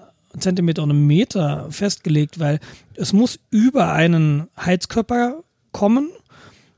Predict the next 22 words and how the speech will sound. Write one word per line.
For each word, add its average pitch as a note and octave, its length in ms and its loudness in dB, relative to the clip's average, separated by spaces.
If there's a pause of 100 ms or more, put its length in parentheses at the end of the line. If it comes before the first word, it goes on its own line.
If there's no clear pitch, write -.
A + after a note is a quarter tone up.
(140)
der E3 140 -2
endet F#3+ 220 2
so F#3+ 80 -2
bei D#3 120 0
neunzig D#3+ 340 0
Zentimetern E3 480 -4
Höhe G3 180 0
ungefähr A3 720 -2 (680)
und F3+ 200 -2 (200)
unterhalb A3 800 2
des - 160 -6
Fensterbrettes, D#3 800 -4
das D3+ 160 -6
so F#3 100 -8
auf D#3+ 220 -8
ungefähr G#3 500 2
einem D#3+ 220 0
Meter C3+ 240 -4
Höhe B2 160 -8
liegt. A#2+ 280 -14 (1040)
Das E3 160 -4
heißt, E3+ 260 -2